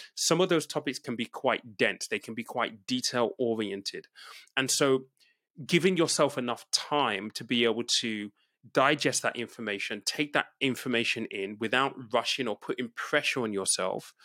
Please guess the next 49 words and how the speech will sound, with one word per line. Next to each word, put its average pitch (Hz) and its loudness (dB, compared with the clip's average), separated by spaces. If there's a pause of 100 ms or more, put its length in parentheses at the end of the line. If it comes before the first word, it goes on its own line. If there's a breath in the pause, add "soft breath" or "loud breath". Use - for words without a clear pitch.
(320 loud breath)
And 143 -2
this 196 4
is 180 -2
where 175 6
patience - 0 (320)
probably 127 2
comes 123 -2
into 127 -2
the 131 0
equation 127 -4
as 123 -8
well. 127 0 (460 loud breath)
No, 156 4
but, 170 2 (800)
but - 4
behind 180 4
it 123 4
all, 113 0
it's - -4
all 131 0
about 123 2 (100)
understanding 131 0
and 110 -2
knowing 110 -2
yourself. 101 -4
I 110 -4
think 160 2 (300 loud breath)
one 180 8
of 208 6
the - -6
things 147 2
that 113 -6
this 131 2
will 127 -2
definitely 131 0
do 113 2
for - -8
me, 107 -2
which 120 -4
will 123 -6
be 120 -6
positive, - -6
is 113 0 (340 soft breath)
it 98 2
helps - 0
me 139 2
make 131 0
sense 127 -2
of 110 -4